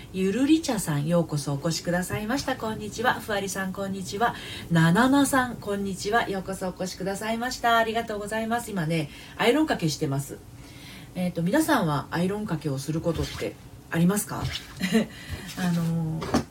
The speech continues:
私ね、あの、再婚なんですけど、最初の旦那さんってね、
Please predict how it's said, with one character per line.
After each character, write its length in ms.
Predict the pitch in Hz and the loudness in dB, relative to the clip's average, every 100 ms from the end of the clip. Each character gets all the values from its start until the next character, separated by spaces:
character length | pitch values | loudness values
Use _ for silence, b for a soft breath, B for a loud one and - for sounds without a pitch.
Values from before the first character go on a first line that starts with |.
| - | -12
私 240 | - 214 214 | -6 -4 0
ね、 100 | 196 | 2
あ 80 | 165 | 2
の、 300 | 156 147 - - | 2 -2 -6 -16
再 260 | - 208 196 | -6 -2 -2
婚 280 | 196 196 196 | -2 -4 -4
な 120 | 196 | -2
ん 80 | 180 | -2
で 80 | |
す 100 | 143 | -2
け 120 | - 135 | -2 2
ど、 320 | 160 143 - B B B | 4 4 0 B B B
最 240 | - 247 302 | -4 2 2
初 140 | 311 | 2
の 80 | 311 | 2
旦 180 | 302 294 | 2 0
那 80 | |
さ 180 | - 285 | 0 0
ん 40 | 226 | 0
っ 40 | |
て 140 | - | 0
ね、 260 | 143 143 131 | 0 2 2